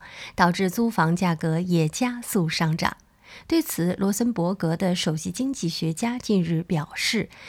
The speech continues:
美国的房价目前正处于极高的水平，未来将不可避免地出现暴跌，也就是很有可能会出现楼市黑天鹅事件。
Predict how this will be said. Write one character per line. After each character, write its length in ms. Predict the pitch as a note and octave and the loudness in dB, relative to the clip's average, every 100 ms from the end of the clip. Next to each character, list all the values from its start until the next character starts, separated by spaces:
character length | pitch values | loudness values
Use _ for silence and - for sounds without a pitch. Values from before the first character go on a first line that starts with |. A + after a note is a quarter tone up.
| - | -6
美 120 | - G#3 | 0 2
国 120 | C4 | 2
的 100 | D4 | 2
房 260 | G3+ G3 | 2 2
价 220 | A3 A#3 F#3+ | 2 2 4
目 160 | G3+ | 2
前 220 | G3 E3+ | 2 0
正 180 | F3 G3+ | 2 0
处 180 | - E3+ | 0 0
于 160 | D#3+ F3 | 0 0
极 220 | - F3 | -2 -2
高 240 | B3 C#4 | 0 -2
的 140 | C4 D#3+ | -2 -2
水 200 | D#3+ D3 | -2 -4
平， 320 | - D#3 D#3+ - - - | -2 -2 -2 -6 -6 0
未 100 | B3 | 2
来 180 | D#3+ | 2
将 280 | E3+ A3+ A#3 | 2 0 -2
不 180 | A#3 D#4 | 0 0
可 140 | - | 0
避 180 | D3+ C4 | -2 0
免 220 | A3+ D#3 | 2 0
地 100 | - | -4
出 180 | - - | -8 -6
现 240 | G3 E3+ D#3 | -2 0 2
暴 220 | G#3 F3 | 2 2
跌， 240 | A3 B3 - - - | 2 -2 -4 -20 -6
也 100 | F#3 | -2
就 140 | F3 G3 | 0 0
是 160 | - | -2
很 220 | G3 - F3 | -2 0 2
有 120 | A3+ | 2
可 180 | A#3 F3 | 0 0
能 200 | D#3 F3 | 0 0
会 140 | F3 | -2
出 160 | - F#3+ | -2 0
现 260 | G#3+ E3 - - | 2 0 -2 2
楼 260 | F3+ D#3 | 4 4
市 360 | G#3 - G#3+ - | 2 2 0 -2
黑 300 | - - G3 | -6 -2 0
天 340 | G3+ - A3 G#3+ | -2 2 2 4
鹅 200 | D#3 D#3+ | 0 0
事 240 | - D#3+ | 0 -2
件。 240 | D#3 D#3 | 0 -2